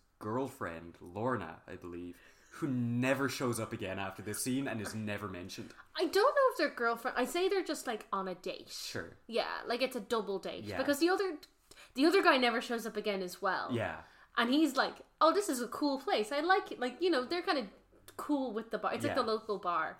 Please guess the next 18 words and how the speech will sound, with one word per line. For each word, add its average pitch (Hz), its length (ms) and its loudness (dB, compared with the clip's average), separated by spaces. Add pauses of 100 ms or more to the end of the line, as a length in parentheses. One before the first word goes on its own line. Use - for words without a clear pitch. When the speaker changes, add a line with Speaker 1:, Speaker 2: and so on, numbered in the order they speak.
(100)
Speaker 1:
The - 80 -12
Peg 139 320 2
Leg 127 200 0
Bar. 98 440 0
The 120 80 -8
Peg 113 280 -2
Leg 113 240 -2
Bar. 92 260 0
I 233 80 4
Speaker 2:
I - 20 2
Speaker 1:
have 113 180 4
that 117 120 4
Speaker 2:
knew 113 40 0
Speaker 1:
in 107 60 -4
my 107 100 -2
notes. 101 400 -4 (220)
That's 110 240 -4
a, 107 140 -4